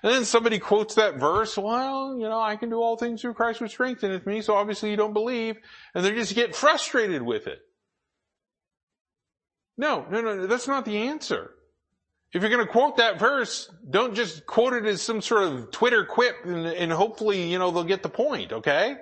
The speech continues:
No, counsel 'em, teach 'em.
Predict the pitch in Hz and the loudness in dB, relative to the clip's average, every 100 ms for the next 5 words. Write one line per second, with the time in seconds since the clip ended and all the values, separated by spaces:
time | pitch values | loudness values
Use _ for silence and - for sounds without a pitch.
0 | - _ _ _ _ _ _ _ _ _ | -16 _ _ _ _ _ _ _ _ _
1 | _ _ _ _ 180 285 285 127 - - | _ _ _ _ -4 0 0 -2 -6 -8
2 | - 285 302 - 202 110 69 - 240 285 | -2 0 0 -2 0 -2 -6 -6 -2 -2
3 | - 254 143 82 | 2 2 2 -4